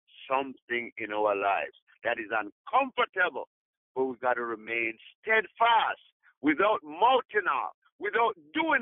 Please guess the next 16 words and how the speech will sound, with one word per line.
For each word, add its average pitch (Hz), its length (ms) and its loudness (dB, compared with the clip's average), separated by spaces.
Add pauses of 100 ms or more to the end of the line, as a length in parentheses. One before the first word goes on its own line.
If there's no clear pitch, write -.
anything, 156 460 -4 (200)
and 139 220 -4
let 170 160 0 (140)
Christ 127 400 -2 (460)
fight 127 280 6 (140)
our 110 240 -2 (100)
battles. 85 440 -2 (100)
I 156 240 -2
encourage 196 760 -2
you 147 260 -8 (320)
this 156 240 0
morning 117 480 4 (280)
that 156 160 2
the 143 140 -4 (180)
battle 220 460 -2
is 156 140 -4